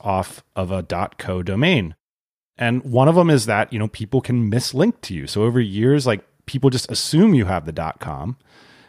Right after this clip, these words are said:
And so you're not gonna get all, all the juicy backlinks you could have. This sort of same confusion happens when people try to find your site in Google, or even from time to time when they email you.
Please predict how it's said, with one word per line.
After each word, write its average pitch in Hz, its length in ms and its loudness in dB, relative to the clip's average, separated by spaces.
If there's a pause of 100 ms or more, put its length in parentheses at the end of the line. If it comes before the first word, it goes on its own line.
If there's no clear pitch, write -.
(120)
And 101 220 -2
so - 80 -2
you're 113 160 2
not 117 220 4
gonna 113 160 0
get 113 120 0
all, 107 380 2
all 147 300 6
the 123 80 0
juicy 107 340 -4
backlinks 101 480 -4
you 90 80 -14
could 135 220 4
have. 127 260 2
This 117 160 0
sort 120 220 0
of 104 100 -6
same 113 260 0
confusion 104 500 0
happens 98 360 -2
when 92 140 -4
people - 260 -6
try 95 220 -4
to 82 80 -4
find 87 320 -4
your 80 80 -10
site 82 260 -4
in 82 140 -8
Google, 143 420 2 (300)
or - 140 -4
even 156 380 2
from 110 200 0
time 113 180 2
to 113 60 -2
time 104 260 -2
when 104 160 0
they 107 180 0
email 95 380 -2
you. 71 240 -12